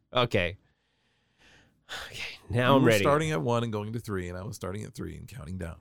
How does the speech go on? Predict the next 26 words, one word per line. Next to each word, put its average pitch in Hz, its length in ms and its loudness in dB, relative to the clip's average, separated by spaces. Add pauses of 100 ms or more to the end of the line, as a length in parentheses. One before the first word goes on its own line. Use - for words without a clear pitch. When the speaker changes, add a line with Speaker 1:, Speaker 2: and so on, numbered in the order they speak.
(100)
Speaker 1:
Okay, 113 180 2
well, 101 380 2
I 110 100 2
don't 131 240 0
go 101 180 0
by 82 180 -4
the - 80 -14
rules. - 500 -14 (160)
I 95 120 2
make 90 440 -2
'em - 160 -18 (640)
and 85 240 -6
break 71 240 -10
'em - 140 -20 (920)
and 76 260 -10
snake - 380 -12
'em. - 100 -16 (1120)
Ready? 190 280 0 (1160)
Speaker 2:
Three, 110 120 -2
Speaker 1:
One, 117 440 6 (200)
Speaker 2:
two, 110 440 6
Speaker 1:
two, 90 60 -8 (180)
three. 113 460 4
Speaker 2:
one. 120 100 -8
Speaker 1:
Time. 151 140 8
Speaker 2:
Race. - 480 0